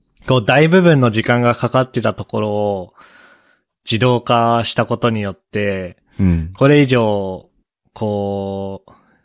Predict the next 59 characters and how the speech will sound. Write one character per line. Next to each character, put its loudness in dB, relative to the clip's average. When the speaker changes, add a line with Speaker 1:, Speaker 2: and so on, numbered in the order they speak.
Speaker 1:
機 -8
械 0
化、 0
自 -4
動 0
化 0
の -2
コ -2
ス -4
ト -8
か -10
け 0
る -2
よ -2
り -4
は、 0
人 0
に 2
や 2
ら 2
せ -4
た -2
方 -2
が -4
ア 0
ー -2
ル -2
オ 0
ー 2
ア 0
イ -4
が -6
い -4
い 0
よ -2
ね、 0
み -8
た -4
い -6
な -10
の -8
で、 -4
こ 0
う、 2
<laughs> -16
ま 2
あ、 2
僕 2
ら 4
か 2
ら 4
見 2
た 4
ら 4
中 2
途 0
半 0
端 0
な 2